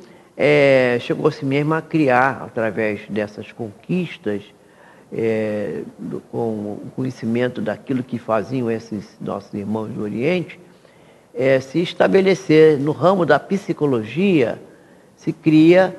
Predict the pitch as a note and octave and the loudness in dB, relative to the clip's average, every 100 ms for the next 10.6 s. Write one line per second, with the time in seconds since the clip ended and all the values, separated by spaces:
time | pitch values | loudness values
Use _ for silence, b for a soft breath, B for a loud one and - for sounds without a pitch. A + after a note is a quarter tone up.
0 | B B B - C3 D3 D#3+ D#3+ D3 B2 | B B B -10 -4 0 2 4 4 2
1 | A2+ G#2 - - - B2 D3+ C#3+ F3 F#3+ | 0 -4 -8 -18 -10 -2 0 2 2 4
2 | E3+ C3+ A#2+ E2+ - - A#2 C#3 - E3+ | 2 2 0 -4 -8 -10 -6 -6 -2 0
3 | F3+ C#3+ A2+ B2+ A2+ A2 F2 G2 A2 A#2 | 0 -2 -4 -4 -2 -4 -6 -10 -4 -2
4 | B2 A2 G#2+ D#3 F3+ - A2+ B B B | -2 -2 -2 -2 -2 -4 -12 B B B
5 | B B - D3+ D3 F3 F#3+ E3 - D#3+ | B B 4 4 6 4 4 2 2 4
6 | D#3+ E3 D#3+ D#3 D#3 D3+ C3 - C3+ C#3+ | 4 2 0 -2 0 0 0 -2 -2 0
7 | D#3 C#3+ A2+ A#2+ F#3 F#3 D3+ - G3+ E3 | 0 0 2 6 6 6 2 -2 -2 -2
8 | A2+ G#2 D#2 - - _ _ _ _ _ | 0 -2 -2 -10 -20 _ _ _ _ _
9 | _ _ - A#2 C3 - C#3 C3 B2 A#2+ | _ _ -4 -4 -4 -6 -8 -2 -2 -2
10 | B2 - A2+ F#3+ - | -8 -8 -10 -10 -16